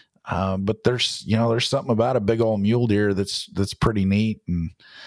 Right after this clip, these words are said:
and muskox is just so foreign to me that that would be something that would, would definitely be on the list. And I, I, I honestly, I don't know, 'cause moose is probably <laughs> at the top of that list. So I just,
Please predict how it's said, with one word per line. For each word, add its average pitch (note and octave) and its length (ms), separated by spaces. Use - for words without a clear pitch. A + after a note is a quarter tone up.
and G2 160
muskox A#2+ 640
is G#2 100
just A2+ 320
so A#2+ 180
foreign A#2 560
to G#2 120
me G#2 240
that F#2+ 180
that A2 240
would F#2+ 140
be G2+ 100
something G2+ 600
that F#2 160
would, F#2 260
would F2+ 240
definitely G#2 440
be G2 180
on G#2 160
the F#2 80
list. G2+ 420
And F2+ 220
I, G#2 80
I, G#2 320
I D3 260
honestly, D3+ 460
I C3 100
don't A#2+ 220
know, A#2+ 220
'cause G#2+ 220
moose C3 380
is A2+ 140
probably A#2 600
<laughs> - 0
at A#2+ 120
the G#2+ 80
top B2 320
of F#2 60
that F2+ 200
list. F#2 220
So B2+ 80
I B2 80
just, A#2+ 340